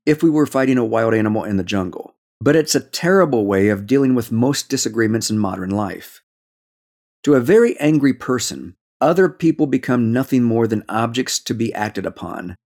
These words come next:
rather than people to be interacted with. And treating people as objects has predictably damaging effects upon relationships, in both your personal life and in the workplace. It used to be widely believed that it is always good to get anger out of your system,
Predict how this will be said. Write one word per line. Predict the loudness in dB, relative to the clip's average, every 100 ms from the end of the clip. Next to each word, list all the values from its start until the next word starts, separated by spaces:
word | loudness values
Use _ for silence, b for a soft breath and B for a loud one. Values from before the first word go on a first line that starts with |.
| _
rather | -4 -2 2 2
than | 2 2 0 -2
people | -2 0 -2
to | -4
be | -2 -2 -2
interacted | -6 -4 -6 -4 -6 -6
with. | 0 0 -2 -14 -20 _ _ _ _ _
And | -4 -2
treating | -2 0 2 0
people | 0 -2 -4
as | -6 -8
objects | -4 -4 -4 -8 -8 -12 -4
has | -2 -2
predictably | -2 -4 -2 -2 0 0 2 0 2
damaging | 0 2 0 0
effects | 0 0 -2 -2
upon | -8 -4 -2
relationships, | -2 -2 -4 -6 -8 -10 -10 -14 -12 -2
in | 0 2
both | 2 0
your | -2
personal | -4 -2 -2 0
life | -2 -2 -4 -8 -16 -4
and | -2 -2
in | -2 -2
the | 0
workplace. | -2 -4 -14 -14 -12 -14 _ _ _ _ _ _ _ _ _ _
It | -6 -4
used | 2 2 2 0
to |
be | 2 2
widely | 2 -2 0 0
believed | 0 -2 2 2 2 -2 -4
that | -2 0
it | 2
is | 0
always | -2 -4 0 2 0
good | 0 -2 -2
to |
get | -4 -4 -4
anger | -4 -2 -2 -4
out | -4 -2
of | -4
your | -6
system, | -10 -10 -12 -14 -20